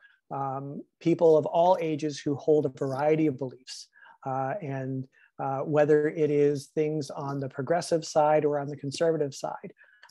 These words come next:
uh, that there are, there are challenges coming from across the political spectrum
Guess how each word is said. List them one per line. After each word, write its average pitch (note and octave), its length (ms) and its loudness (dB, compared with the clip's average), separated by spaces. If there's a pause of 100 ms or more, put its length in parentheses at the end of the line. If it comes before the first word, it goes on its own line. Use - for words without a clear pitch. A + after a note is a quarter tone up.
uh, C3+ 180 -8
that C#3 180 -8
there C#3+ 200 0
are, D3 400 0
there C#3 220 -4
are C#3 420 -6 (160)
challenges E3 500 -6
coming D#3 240 -4
from D3 160 -8
across D3 360 -6
the D3+ 80 -6
political C#3+ 380 -6
spectrum C3 600 -12